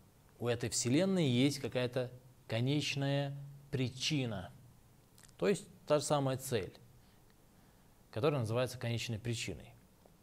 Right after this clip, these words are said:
Имеется какая-то п-, конечная причина — созданию всего. Человечества, вселенной, звезд, небес и так далее. Но вынужденная причина — этой особенностью не обладает.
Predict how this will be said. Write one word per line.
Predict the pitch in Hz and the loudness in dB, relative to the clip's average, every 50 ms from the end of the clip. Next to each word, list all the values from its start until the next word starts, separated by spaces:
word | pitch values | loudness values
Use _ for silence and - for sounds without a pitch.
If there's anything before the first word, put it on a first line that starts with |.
| - - - - - _ _ - | -20 -20 -20 -20 -20 _ _ -8
Имеется | 101 117 165 170 - - | -4 -4 -2 -4 -4 -8
какая-то | - - 147 135 - | -6 -4 -4 -4 -4
п-, | - - - - - | -6 -8 -10 -8 -6
конечная | - 117 123 131 - - 123 110 | -4 -2 -2 -2 -2 -2 -4 -4
причина — | - - 123 120 - - 127 107 87 - - - - - - - - - - - - - - - - - - - - - - - - | -2 -4 -4 -2 -2 -2 -4 -4 -6 -8 -12 -16 -20 -20 -20 -20 -20 -20 -20 -20 -20 -20 -20 -20 -20 -20 -20 -20 -20 -20 -20 -20 -20
созданию | - - - 113 101 98 95 123 135 139 135 131 127 127 123 127 123 - - - - - | -16 -10 -6 -6 -6 -4 -2 0 0 2 2 0 0 -2 -4 -6 -10 -14 -18 -20 -16 -10
всего. | - - - 143 139 139 131 104 - - - - - - - - - - - - | -8 -4 -2 -2 0 0 0 -2 -2 -4 -10 -18 -20 -20 -20 -20 -20 -20 -20 -18
Человечества, | - - 110 95 92 95 101 131 147 135 - - - - - 113 104 92 | -8 -6 -4 -2 -2 0 0 0 0 0 0 -4 -8 -6 -4 -4 -4 -4
вселенной, | - - - 101 104 117 127 131 123 120 117 113 110 | -6 -8 -6 -4 -2 -2 -2 -2 -2 -2 -2 -2 -4
звезд, | 98 95 98 104 117 123 123 120 120 120 - - - - 110 | -4 -4 -4 -2 0 2 2 2 0 -4 -10 -16 -16 -14 -10
небес | 101 101 98 113 123 123 117 - - 104 | -10 -4 -2 0 0 0 -2 -4 -10 -10
и | |
так | - 120 123 127 123 | -6 -4 -4 -2 -2
далее. | 113 104 90 - - - - - - - - - - - - - - - - - - - - - - - - - - - _ - - | -2 -2 -4 -4 -8 -14 -20 -20 -20 -20 -20 -20 -20 -20 -20 -20 -20 -20 -20 -20 -20 -20 -20 -20 -20 -20 -20 -20 -20 -20 _ -8 -2
Но | 127 135 135 127 123 | 2 4 4 4 2
вынужденная | - 127 165 208 214 190 156 135 123 131 127 120 110 104 | 2 2 2 4 4 4 2 2 2 2 2 2 2 0
причина — | - 113 110 - - 113 95 78 - - - - - - - - _ - - _ - _ _ - - - - - - | 0 -2 -4 -4 -4 -6 -6 -6 -10 -14 -18 -20 -20 -20 -20 -20 _ -20 -20 _ -20 _ _ -20 -20 -20 -20 -8 -6
этой | 165 165 - 156 | -4 0 2 2
особенностью | 123 117 - - 135 120 113 110 101 - - 117 | 2 2 0 0 -2 0 -2 -2 -4 -6 -6 -4
не | 113 110 | -4 -4
обладает. | 107 101 101 110 117 117 107 107 95 - - - | -4 -4 -2 0 0 0 0 -2 -2 -4 -6 -8